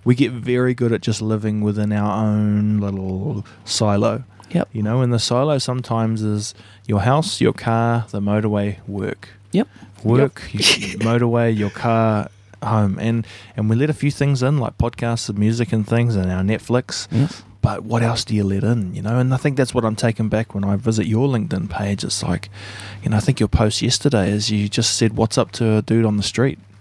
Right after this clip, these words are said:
Speaker 2: Yep.
Speaker 1: You know, and started having this chat.
Speaker 2: Yeah.
Speaker 1: And I'm like, "That's as best solution as any I've ever heard."
Speaker 2: Yeah.
Speaker 1: But, but what, why don't people do it? Are they intimidated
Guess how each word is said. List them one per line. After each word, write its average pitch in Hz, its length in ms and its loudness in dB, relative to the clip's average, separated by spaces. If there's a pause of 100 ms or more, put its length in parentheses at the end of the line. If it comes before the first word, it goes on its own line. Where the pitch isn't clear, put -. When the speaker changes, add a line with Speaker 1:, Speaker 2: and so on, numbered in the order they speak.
(140)
Speaker 2:
Yep. 208 220 2 (260)
Speaker 1:
You 110 100 -2
know, 139 280 2
and 107 160 0
started 107 260 2
having 107 260 2
this 98 160 -2
chat. - 340 0 (340)
Speaker 2:
Yeah. 151 320 2
Speaker 1:
And 113 80 0
I'm 110 180 4
like, 107 380 2
"That's - 400 -2
as 110 240 -6 (460)
best 127 240 0
solution 120 480 0
as 110 100 -2
any 120 180 0
I've 113 140 0
ever 113 220 0
heard." 147 400 -2 (200)
Speaker 2:
Yeah. 294 140 0 (140)
Speaker 1:
But, 131 160 0 (160)
but 135 160 2 (420)
what, 156 220 2
why 180 180 2
don't 185 100 0
people 180 200 0
do 190 180 2
it? - 180 0
Are 120 120 -2
they 120 300 2 (220)
intimidated 127 640 0